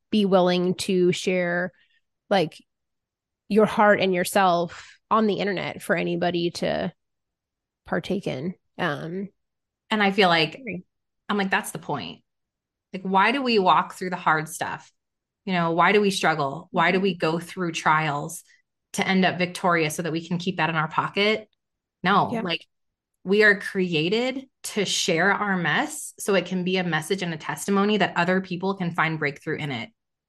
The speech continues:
Speaker 2: And so it's all of you listening, like, digging deep into this, into this place that you're probably afraid of, whether you've
Speaker 1: Yeah,
Speaker 2: started the show
Speaker 1: for
Speaker 2: or
Speaker 1: sure.
Speaker 2: not.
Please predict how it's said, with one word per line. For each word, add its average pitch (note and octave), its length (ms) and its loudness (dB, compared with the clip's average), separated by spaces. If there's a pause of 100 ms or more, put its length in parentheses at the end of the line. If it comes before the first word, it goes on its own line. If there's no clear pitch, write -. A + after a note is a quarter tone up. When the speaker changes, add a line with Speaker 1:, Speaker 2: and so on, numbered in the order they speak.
(440)
Speaker 2:
And G3 160 4
so F#3+ 140 6
it's F3 280 0 (320)
all G3 140 4
of A3+ 60 4
you A#3+ 100 2
listening, F#3 380 0
like, D#3+ 300 -6
digging G3 500 2
deep F3+ 360 -6 (300)
into F#3+ 220 2
this, E3+ 280 -4 (140)
into F#3 220 0
this E3 180 -4
place G3 480 2
that E3+ 120 0
you're E3+ 100 -4
probably F#3+ 360 0
afraid D#3+ 320 -2
of, C4 260 2 (360)
whether G3 160 2
you've F#3+ 160 0
Speaker 1:
Yeah, G#3 60 -6
Speaker 2:
started D#4 240 2
the B3+ 40 0
show A#3+ 200 0
Speaker 1:
for G#3 60 0
Speaker 2:
or - 20 -2
Speaker 1:
sure. D#3+ 80 -4
Speaker 2:
not. F#3 260 -2